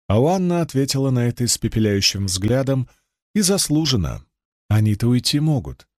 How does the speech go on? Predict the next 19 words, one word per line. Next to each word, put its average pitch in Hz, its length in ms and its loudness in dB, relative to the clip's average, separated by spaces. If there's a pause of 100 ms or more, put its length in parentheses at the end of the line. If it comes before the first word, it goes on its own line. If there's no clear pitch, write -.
(160)
Сколь 127 300 2
бы 110 140 2
многому 113 480 0
не 107 100 0
научился 107 560 0
Ранд, 131 360 -2 (340)
едва 175 380 2
ли 165 80 0
он 147 100 0
способен 131 560 0
проследить 117 640 0
за 113 160 2
двумя 110 360 0
женщинами 117 680 0 (260)
в 117 120 2
огромном 110 540 0
городе. 95 540 -4 (840)
Но 110 220 4
уйти 107 580 0